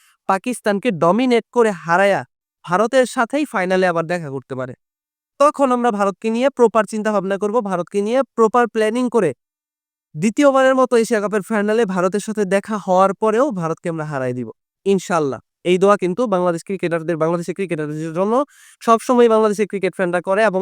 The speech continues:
আমার দোয়াও আছে যে বাংলাদেশ এবার ভারতকে ফাইনালে গিয়ে হারাবে, ইনশাল্লাহ। দুই হাজার ষোলো সালের কথা আমাদের সবার মনে আছে, ভারত বাংলাদেশ এশিয়া কাপের ফাইনাল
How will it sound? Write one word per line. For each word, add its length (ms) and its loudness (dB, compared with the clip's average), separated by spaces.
আমার 260 0
দোয়াও 320 2
আছে 300 0
যে 140 -4
বাংলাদেশ 500 0
এবার 140 0
ভারতকে 380 -2
ফাইনালে 480 0
গিয়ে 200 -4
হারাবে, 460 -4
ইনশাল্লাহ। 500 -10
দুই 120 2
হাজার 260 0
ষোলো 200 4
সালের 280 4
কথা 200 0
আমাদের 280 0
সবার 280 0
মনে 220 0
আছে, 180 -6
ভারত 280 2
বাংলাদেশ 320 0
এশিয়া 260 -4
কাপের 260 -4
ফাইনাল 240 0